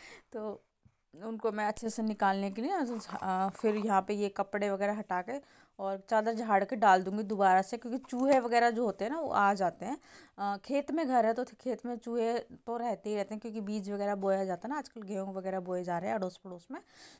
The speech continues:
तो इस वजह से बहुत ज़्यादा चूहे हो जाते हैं। इस सीज़न में तो हो ही जाते हैं, क्योंकि <clears throat> बीज मिलता है ना उनको खाने के लिए, तो इसलिए चूहे आ जाते हैं। तो फिर मैं इन कपड़ों को सारा समेट कर रख दूँगी। और जो जूते चप्पल वगैरह जो है वो नए तो रख दिए थे, और जो हम डेली यूज़ किए हैं वो कुर्सी के नीचे रख देती हूँ।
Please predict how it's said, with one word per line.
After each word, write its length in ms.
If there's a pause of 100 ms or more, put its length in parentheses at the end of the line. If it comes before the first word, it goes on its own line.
(100)
तो 280 (880)
इस 200
वजह 200
से 100
बहुत 240
ज़्यादा 220
चूहे 260
हो 240
जाते 320
हैं। 100
इस 180
सीज़न 400
में 180
तो 100
हो 140
ही 100
जाते 340
हैं, 120 (460)
क्योंकि 340 (240)
<clears throat> 80
बीज 460
मिलता 240
है 60
ना 60
उनको 200
खाने 280
के 120
लिए, 100
तो 100
इसलिए 260
चूहे 180
आ 180
जाते 300
हैं। 140 (440)
तो 120
फिर 220
मैं 200
इन 80
कपड़ों 360
को 80
सारा 200
समेट 320
कर 100
रख 100
दूँगी। 260
और 140
जो 120
जूते 260
चप्पल 360
वगैरह 260
जो 140
है 120
वो 400
नए 200
तो 120
रख 180
दिए 200
थे, 100
और 160
जो 180
हम 140
डेली 240
यूज़ 220
किए 120
हैं 80
वो 140
कुर्सी 340
के 80
नीचे 200
रख 120
देती 280
हूँ। 80